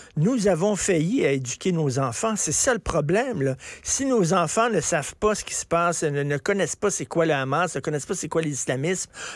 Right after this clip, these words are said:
ne, ne savent pas même pas que le, l'Holocauste existait, tout ça, c'est parce qu'on a failli à notre tâche. On n'a pas, on les a pas éduqués correctement.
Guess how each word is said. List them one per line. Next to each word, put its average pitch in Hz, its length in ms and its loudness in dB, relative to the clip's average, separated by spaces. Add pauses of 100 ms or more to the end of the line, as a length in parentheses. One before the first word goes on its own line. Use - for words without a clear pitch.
(120)
ne, 156 160 2
ne 147 160 0
savent 165 300 -2
pas 214 160 4
même 185 260 0
pas 214 260 2
que 170 140 2
le, 139 240 2
l'Holocauste 139 580 0
existait, 139 380 -4
tout - 80 -10
ça, 196 100 0
c'est 165 180 -4
parce 175 200 -2
qu'on 165 480 0
a 208 100 2
failli 165 320 0
à 208 80 2
notre 151 300 -4
tâche. 147 500 -4 (400)
On 143 120 0
n'a 156 120 2
pas, 196 320 2
on 151 60 2
les 151 240 2
a 165 40 -2
pas 190 200 0
éduqués 131 400 -6
correctement. 110 560 -6